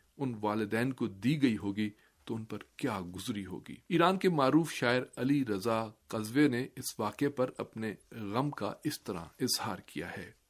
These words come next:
"اے بیٹی، تیرا کیا قصور تھا؟ کیا تو نے خدا کے علاوہ کسی غیر خدا کی طلب کی تھی؟ تو صدق و صفا کی مالک تھی۔ تیری مسکراہٹ میرے دل کو ہمیشہ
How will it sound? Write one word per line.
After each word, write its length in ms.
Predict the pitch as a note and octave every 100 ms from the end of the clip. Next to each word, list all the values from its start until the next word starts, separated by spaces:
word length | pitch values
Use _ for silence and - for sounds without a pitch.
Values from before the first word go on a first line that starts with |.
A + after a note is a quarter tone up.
| _ -
"اے 120 | D#3+
بیٹی، 360 | D3 D3 D#3+ D#3 - _ _
تیرا 320 | D3+ D#3 D#3 - -
کیا 220 | E3 F3 -
قصور 320 | B2 A#2+ G#2+ -
تھا؟ 220 | G#2+ F#2+ - _ _ _ _ -
کیا 140 | B2
تو 220 | A#2 B2+
نے 120 | B2+ A#2+
خدا 400 | - A2 A2 C3
کے 220 | - A2
علاوہ 320 | G2 A2+ B2
کسی 440 | B2 A#2+ - A#2 -
غیر 360 | B2+ A#2 B2+ B2+
خدا 380 | B2 G#2+ G2 A#2+
کی 180 | - D#3
طلب 320 | A2 G2 -
کی 140 | G2+
تھی؟ 260 | F#2+ G2+ G#2 _ _ _ _ _
تو 260 | - B2 B2 - _ _ _ - -
صدق 280 | B2 -
و 200 | B2 A#2
صفا 600 | A#2 _ - - - A2 A#2
کی 220 | - G#2
مالک 440 | F2 G#2+ G#2 F2 -
تھی۔ 120 | F#2 - _
تیری 200 | E3+ F3
مسکراہٹ 600 | E3 D3 - D3 D3 D3
میرے 160 | C#3 C3
دل 160 | C3+
کو 280 | C3+ C3 A2
ہمیشہ 300 | A2+ B2 -